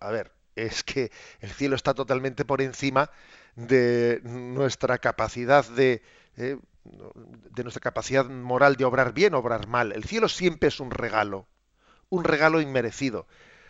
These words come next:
Aunque hipotéticamente, ¿no?, hubiese, que no existe, ¿eh? más que en el caso de la Virgen María, ¿eh? Eh,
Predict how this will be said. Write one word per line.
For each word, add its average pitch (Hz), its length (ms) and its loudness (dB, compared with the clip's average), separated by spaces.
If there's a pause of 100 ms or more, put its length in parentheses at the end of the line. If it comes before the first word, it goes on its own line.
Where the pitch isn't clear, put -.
(220)
Aunque 135 340 -2
hipotéticamente, 143 1160 0
¿no?, 156 160 -2
hubiese, 135 440 -4
que 98 100 -18
no 113 280 -4
existe, - 540 -6
¿eh? 139 120 -10
más 151 200 -10
que 127 100 -8
en 107 60 -8
el 104 80 -16
caso 143 300 2
de 131 140 4
la 117 140 4
Virgen 123 420 -4
María, 135 400 -2 (120)
¿eh? 190 120 -10 (1120)
Eh, 113 680 -4